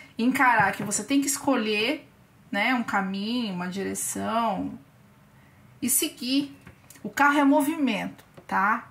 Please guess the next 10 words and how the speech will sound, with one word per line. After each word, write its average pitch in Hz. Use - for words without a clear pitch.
É, 196
é 220
ir, 226
é 208
fazer. 208
Além 220
da 302
atitude 277
do 277
foco. 202